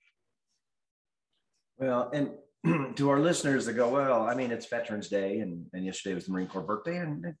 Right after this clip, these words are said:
and, and Christian and Bob are, they're, they're talking about things that, you know, are really related to Veterans Day and the Marine Corps birthday. What, how does it apply to corporate America? Well, it isn't a one-for-one translation, and that, and that is certainly true. However,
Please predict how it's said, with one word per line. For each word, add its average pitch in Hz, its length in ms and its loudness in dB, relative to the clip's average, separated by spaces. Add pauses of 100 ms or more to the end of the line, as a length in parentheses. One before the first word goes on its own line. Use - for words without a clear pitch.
(180)
and, 156 300 -4
and 143 200 -4 (220)
Christian 110 320 -4
and 110 80 0
Bob 143 220 2
are, 147 80 2
they're, 160 180 -6 (140)
they're 170 100 -6
talking 101 360 -4
about 95 220 -2
things 123 300 0
that, 117 220 -2 (220)
you 151 100 -4
know, 104 120 0
are 107 100 2
really 95 320 0
related 95 420 -4
to 127 180 -6 (340)
Veterans 90 300 -10
Day 107 220 2
and 120 80 0
the 113 40 -2
Marine 131 160 -2
Corps 135 140 -6
birthday. 165 280 -6
What, 156 240 -8 (100)
how 143 80 -4
does 156 180 0
it - 40 -6
apply - 140 -10 (220)
to 107 80 -6
corporate 104 340 -2
America? 95 460 -2 (560)
Well, 190 140 4
it 190 100 4
isn't 185 260 4
a 113 120 4
one-for-one 104 500 0
translation, 101 720 -4 (240)
and 139 160 0
that, 165 140 -2
and 139 100 0
that 180 160 0
is 143 140 0
certainly 117 400 -2
true. - 320 -6 (1800)
However, 190 720 2